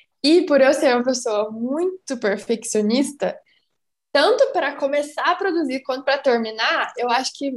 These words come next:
foi muito bom, assim, pra mim ouvir isso e ouvir essa ideia organizada dele, sabe? Do jeito que ele falou, assim, foi bem impactante. E eu acho que serve pra tudo na vida, né? A gente não é nossa,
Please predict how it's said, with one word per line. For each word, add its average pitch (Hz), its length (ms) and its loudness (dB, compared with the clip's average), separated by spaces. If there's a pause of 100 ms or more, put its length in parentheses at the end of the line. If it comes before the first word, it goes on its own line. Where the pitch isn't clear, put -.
(200)
foi 269 100 4
muito 269 340 2
bom, 330 280 4
assim, 220 260 -4
pra 214 180 -4
mim 214 220 -4
ouvir 214 640 0
isso 226 240 -6 (800)
e 240 420 6
ouvir 240 300 4
essa 247 180 0
ideia 233 320 0
organizada 240 800 -2
dele, 190 240 -12
sabe? 214 340 -6
Do 214 100 -4 (140)
jeito 196 240 -2
que - 100 -2
ele 214 180 0
falou, 226 300 -2
assim, 208 320 -2
foi 208 140 2
bem 196 220 0
impactante. 240 840 -2 (760)
E 226 720 4
eu 240 100 4
acho 277 200 2
que 285 80 -4
serve 269 300 2
pra 277 180 2
tudo 294 340 0
na 214 180 -4
vida, 196 300 -6
né? 214 200 -6
A 202 60 -6
gente 208 320 -6
não 254 220 -2
é 220 340 2
nossa, 202 380 -2